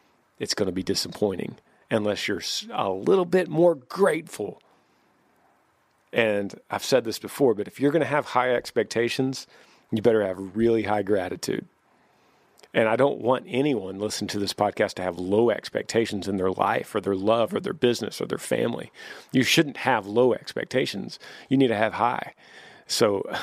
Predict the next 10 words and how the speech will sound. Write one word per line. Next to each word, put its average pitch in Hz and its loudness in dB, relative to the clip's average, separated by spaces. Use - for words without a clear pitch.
<laughs> - -18
that 117 2
requires 107 0
super 127 2
high 98 0
gratitude. 101 0
And 101 -2
so 147 4
many 139 2
people 113 0